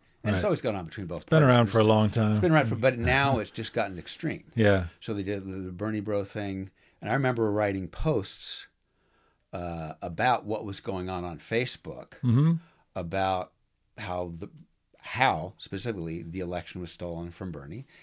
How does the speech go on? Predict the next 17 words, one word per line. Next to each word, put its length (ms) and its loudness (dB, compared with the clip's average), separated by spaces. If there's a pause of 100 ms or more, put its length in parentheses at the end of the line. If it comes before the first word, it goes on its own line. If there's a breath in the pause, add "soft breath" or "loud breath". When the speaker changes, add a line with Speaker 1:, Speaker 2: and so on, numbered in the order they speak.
(320 soft breath)
Speaker 1:
And 480 -6
I 100 -10
got, 200 -6
a, 140 -4
I 60 -8
would 100 -8
get 120 -4
all 180 -4
these 240 -4
responses 760 -8
of 360 -10
either, 400 -6 (400 loud breath)
"Oh, 300 4
you're 200 2
a 60 -2
Trump 380 -4
supporter," 640 -10